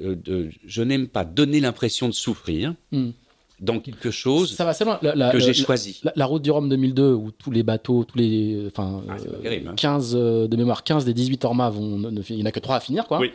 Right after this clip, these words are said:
Speaker 2: Toi, ton, ton bateau se casse, tu filmes le moment où le bateau se casse, qui
Speaker 1: Hmm.
Speaker 2: est, qui est une image incroyable. Je veux dire, on voit le bateau dématé, le, le bras cassé. Et, et, euh, alors, tu fais pas, tu fais pas trop de blagues non plus.
Speaker 1: Je fais pas le désinvolte, là,
Speaker 2: Non,
Speaker 1: pour le
Speaker 2: mais,
Speaker 1: coup.
Speaker 2: mais, mais, euh,
Speaker 1: Ah bah, c'est un drame.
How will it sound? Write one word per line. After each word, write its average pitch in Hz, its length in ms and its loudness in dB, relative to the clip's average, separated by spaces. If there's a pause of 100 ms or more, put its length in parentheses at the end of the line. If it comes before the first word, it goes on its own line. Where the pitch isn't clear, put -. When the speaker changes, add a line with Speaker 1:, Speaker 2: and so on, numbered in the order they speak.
(640)
Speaker 2:
Toi, 139 360 -2 (200)
ton, 110 140 -10
ton 107 160 -14
bateau 98 260 -12
se - 140 -10
casse, - 420 -6
tu - 100 -10
filmes 147 420 0
le 107 120 -2
moment 117 160 2
où 110 40 2
le 101 60 -4
bateau 98 220 -6
se - 80 -10
casse, - 240 -4
qui 117 80 0
Speaker 1:
Hmm. 107 80 0
Speaker 2:
est, 101 80 -6
qui - 140 -10
est - 20 -6
une 98 100 -6
image 107 320 -2 (160)
incroyable. 135 600 -6
Je 101 80 -10
veux 107 60 -10
dire, 113 140 -2
on 95 80 -6
voit 107 140 -2
le 95 80 -6
bateau 98 240 -10
dématé, 135 560 -10
le, 117 180 -6 (320)
le 127 100 -2
bras 101 200 -4
cassé. 262 400 -2 (460)
Et, 117 420 -6
et, 107 40 -6
euh, 101 380 -8
alors, 117 240 -2
tu - 120 -10
fais 117 100 -6
pas, 113 120 -4
tu - 160 -14
fais - 80 -6
pas - 80 -4
trop - 140 -6
de 127 40 -6
blagues 127 200 0
non 165 100 4
plus. 285 320 2
Speaker 1:
Je - 80 -20
fais - 100 -16
pas 101 200 -2
le 87 60 -8
désinvolte, 87 580 -6
là, - 160 -20
Speaker 2:
Non, 233 280 -2
Speaker 1:
pour - 140 -10
le 127 60 -6
Speaker 2:
mais, 123 240 -4
Speaker 1:
coup. 120 80 -16
Speaker 2:
mais, 113 260 -10
mais, 110 320 -12
euh, 101 300 -12 (100)
Speaker 1:
Ah - 60 -14
bah, - 80 -8
c'est - 100 -12
un 90 80 -6
drame. 98 300 -4